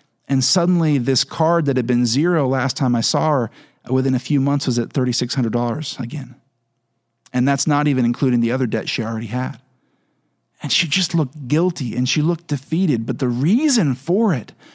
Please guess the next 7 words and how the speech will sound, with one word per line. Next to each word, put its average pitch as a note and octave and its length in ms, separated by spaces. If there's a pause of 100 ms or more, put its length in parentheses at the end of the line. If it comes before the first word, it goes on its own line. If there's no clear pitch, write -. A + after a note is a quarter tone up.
(140)
was D3 140
because D#3+ 380
this D3+ 180
pattern G3+ 560
in E3+ 120
her C#3 200
life, D3 520